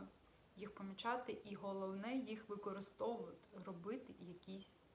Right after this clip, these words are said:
дії. Добре, я вже дуже-дуже багато вам набалакала. Хотіла зробити це відео коротеньким, але дуже сильно хотілося вам донести цю свою історію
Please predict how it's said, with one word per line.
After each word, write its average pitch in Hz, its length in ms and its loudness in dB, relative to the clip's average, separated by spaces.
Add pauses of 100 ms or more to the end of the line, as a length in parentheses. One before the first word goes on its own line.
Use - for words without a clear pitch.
(100)
дії. 170 280 -8 (880)
Добре, 247 380 8
я 240 160 8
вже 254 160 2
дуже-дуже 220 500 2
багато 214 460 6
вам 214 200 4
набалакала. 214 720 6
Хотіла 214 380 2
зробити 214 380 0
це - 200 -6
відео 202 260 0
коротеньким, 208 840 0
але 233 420 4 (840)
дуже 269 360 8
сильно 294 340 6
хотілося 233 480 4
вам 220 180 4
донести 202 460 -2
цю 202 500 -4
свою 202 420 -2
історію 202 920 4